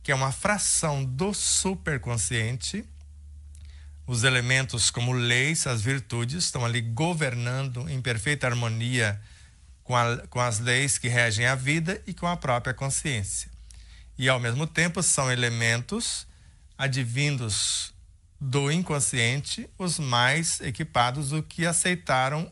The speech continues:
e vestiram a roupa nupcial para participarem deste festim que acontece no mundo subconsciencial. Então, quando eu estou orando, eu estou usando a minha razão,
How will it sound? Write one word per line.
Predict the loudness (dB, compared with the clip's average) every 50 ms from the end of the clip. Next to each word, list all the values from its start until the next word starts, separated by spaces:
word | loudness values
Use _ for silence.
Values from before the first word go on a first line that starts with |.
| -12 -8 -4
e | -2 0
vestiram | 2 2 2 2 2 0 0 -2 0 0 2
a | 2 2
roupa | 2 0 0 -2 -2
nupcial | -4 -4 -2 -2 0 0 2 4 4 4 4 2 0 -4 -8 -14 -18 -20 -20 -20 -10 -2
para | 2 2 4 2 2
participarem | 0 0 0 2 2 0 0 -2 -2 -2 2 2 2 2 2 0 0
deste | 0 0 2 2 2 2 2 0 0 -2
festim | -2 0 2 2 2 2 2 0 0 0 -2 -2
que | -2 -4
acontece | -4 -2 -2 -2 -2 0 2 4 4 4 2 0 0 -2 0 -2 -2 -4 -6 -12 -20 -20 -20 -20 -12 -6
no | -2 0 0
mundo | 2 0 0 0 -2
subconsciencial. | -2 -2 -2 -2 -2 -2 -2 -2 -2 -2 0 0 0 0 0 0 0 2 0 0 0 -2 -10 -18 -20 -20 -20 -20 -20 -20 -20 -20 -20 -20 -20 -20 -20 -20 -20 -20 -20 -14
Então, | -8 -4 -4 -4
quando | -2 0 0 2 2 2
eu | 2
estou | 2 0 0 0 0
orando, | 2 2 2 2 2 2 2 2 2 0
eu |
estou | 0 0 0 0 0 0
usando | 0 0 0 0 0 0 2 0
a | 0
minha | 0 0 -2 0 0 0 0
razão, | 0 2 2 2 2 2 0 0 2 2 2 0 0 -2